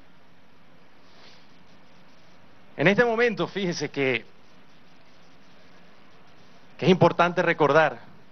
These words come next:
cuánto valor y cuánta importancia tiene nuestro comandante Chávez después de cinco meses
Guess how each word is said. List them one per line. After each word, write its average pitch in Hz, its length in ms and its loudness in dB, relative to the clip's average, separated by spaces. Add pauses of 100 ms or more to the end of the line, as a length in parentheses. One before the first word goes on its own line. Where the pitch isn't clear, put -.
(680)
cuánto 180 320 4
valor 180 320 6
y 156 220 -4
cuánta 175 400 0
importancia 160 680 0
tiene 151 180 -2
nuestro 143 260 0
comandante 127 520 0
Chávez 143 280 4
después 139 320 -4
de 139 100 -4
cinco 170 540 0
meses 165 440 0